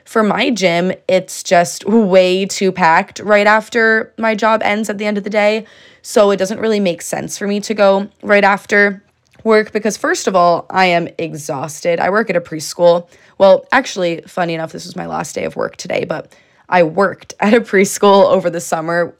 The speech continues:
also daycare, summer camp, et cetera. Um, so yeah, it helped me a lot structuring my day, like,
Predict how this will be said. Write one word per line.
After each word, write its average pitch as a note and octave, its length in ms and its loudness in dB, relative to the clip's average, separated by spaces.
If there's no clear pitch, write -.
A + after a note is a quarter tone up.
also D#3+ 540 0
daycare, D#3 800 -4
summer D3 280 -12
camp, D#3 240 -12
et D3 100 -16
cetera. - 440 -4
Um, E3+ 460 0
so G#3 220 2
yeah, D#3+ 320 0
it G3+ 220 2
helped F#3+ 380 0
me G#3 220 -2
a F3+ 100 -2
lot E3 440 2
structuring E3+ 580 -4
my D#3+ 140 -2
day, D#3+ 320 -6
like, D#3 400 0